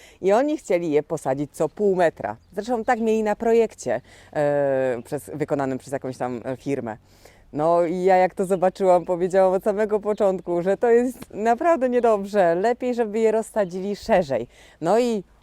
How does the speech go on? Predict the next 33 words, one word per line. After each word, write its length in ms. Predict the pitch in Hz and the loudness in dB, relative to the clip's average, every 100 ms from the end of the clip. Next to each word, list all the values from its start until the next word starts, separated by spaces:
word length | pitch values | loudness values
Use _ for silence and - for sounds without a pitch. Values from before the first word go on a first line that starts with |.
| _ | _
udało 400 | 160 175 190 220 | -2 4 4 4
się 140 | - | 0
ich 160 | 233 226 | -6 -4
namówić, 440 | 220 214 208 208 | -4 -4 -4 -6
bo 140 | 165 170 | -2 0
miały 380 | 170 165 165 170 | 2 4 4 4
rosnąć 340 | 180 160 135 | 2 -2 -4
co 100 | 147 | -6
pół 220 | - 208 | 0 0
metra 300 | 214 214 220 | 2 2 0
według 240 | 208 196 - | -2 -6 -8
projektu, 580 | 202 202 202 - 185 170 - - | -2 0 0 -2 -6 -6 -16 -8
e, 400 | 160 160 160 160 143 | -2 0 2 0 -2
posłuchali 760 | - 220 240 233 240 226 226 233 | -2 -2 -2 -2 0 0 -2 -8
się 280 | - 233 262 240 294 - - | -2 -2 -2 -6 -14 -14 -6
i 240 | 196 202 - - 180 180 | -4 -4 -8 -12 -10 -4
te 100 | 196 | -2
hortensje 600 | 196 185 202 202 220 196 | -2 0 2 0 -2 -4
wsadzili 560 | - 202 165 170 175 | 0 -2 -2 -6 -6
co 240 | 170 185 175 | -4 0 2
metr. 280 | 175 131 - - - | 4 2 -2 -20 -12
I 60 | 151 | 0
jak 240 | 175 220 | 2 2
widzicie, 600 | 208 190 196 - 175 185 214 - - | -2 -6 -8 -2 0 2 -2 -12 -4
bo 80 | 160 | 4
ja 160 | 185 | 4
mówiłam, 400 | 226 214 208 208 | 4 2 4 2
że 120 | 208 196 | 0 -4
co 140 | 220 | -4
półtora 520 | 226 233 240 226 220 | 0 0 4 4 6
metra 320 | 208 220 220 | 4 2 2
będzie 300 | 196 196 190 | 2 0 -2
super. 420 | 185 - 196 131 | -6 -4 0 0